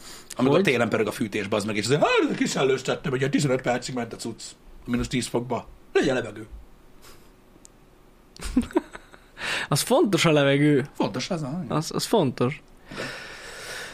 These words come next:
Speaker 2: De amúgy, ha belegondol-, jól belegondolok, én régen mindig így mentem télen, hogy le volt húzva félig meddig az ablak, és fűtöttem a kocsiba, mert állandóan bepárásodott a faszba.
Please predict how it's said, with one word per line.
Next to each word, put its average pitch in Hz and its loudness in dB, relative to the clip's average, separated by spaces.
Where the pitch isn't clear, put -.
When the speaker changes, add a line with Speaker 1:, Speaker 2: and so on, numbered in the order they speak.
Speaker 2:
De 220 8
amúgy, 262 10
ha 262 8
belegondol-, 202 8
jól 240 10
belegondolok, 156 6
én 165 8
régen 208 8
mindig 202 8
így 131 8
mentem 120 4
télen, 135 6
hogy 135 8
le 143 8
volt 131 6
húzva 147 4
félig 135 4
meddig 135 4
az 135 6
ablak, 135 4
és 139 4
fűtöttem 143 2
a 135 4
kocsiba, 151 4
mert 175 6
állandóan 139 4
bepárásodott 151 6
a 151 4
faszba. 185 6